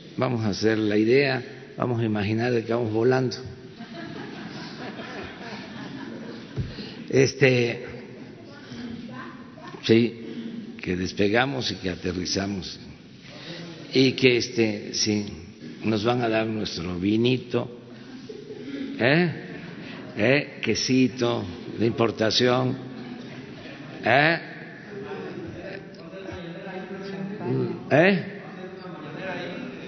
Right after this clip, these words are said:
Algo, no, no hace falta, no, pero sí vamos a ir. Este, pero no es como era antes, ¿no? Del vinito y el queso y el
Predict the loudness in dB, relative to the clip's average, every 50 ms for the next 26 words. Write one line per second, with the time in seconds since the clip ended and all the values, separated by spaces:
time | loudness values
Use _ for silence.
0 | -12 -12 -12 -12 -10 -10 -8 -8 -6 -6 -6 -8 -8 -8 -2 2 4 6 8 8
1 | 8 8 6 4 0 -6 -10 -10 -6 0 2 4 6 6 6 4 2 -2 -6 -2
2 | 0 0 2 2 2 2 2 0 0 -2 -4 -4 -6 -4 -4 -2 -2 -2 0 4
3 | 4 4 4 6 6 6 6 6 6 4 4 4 4 4 2 0 -4 -6 -10 -14
4 | -16 -16 -18 -18 -20 -20 -20 -20 -20 -18 -8 -2 0 0 0 0 0 0 0 0
5 | 0 -2 -4 -8 -14 -18 -18 -18 -20 -20 -20 -20 -20 -20 -20 -20 -20 -20 -20 -20
6 | -20 -20 -20 -4 2 4 4 6 6 4 2 0 -4 -14 -14 -10 -4 0 4 4
7 | 6 6 4 4 0 -2 0 0 2 2 4 4 4 2 2 0 -2 -2 0 0
8 | 2 2 2 2 2 0 0 0 2 4 4 6 4 4 2 2 2 2 4 4
9 | 2 0 -2 -4 -4 -4 -2 -2 -2 0 0 -2 -2 -4 -6 -8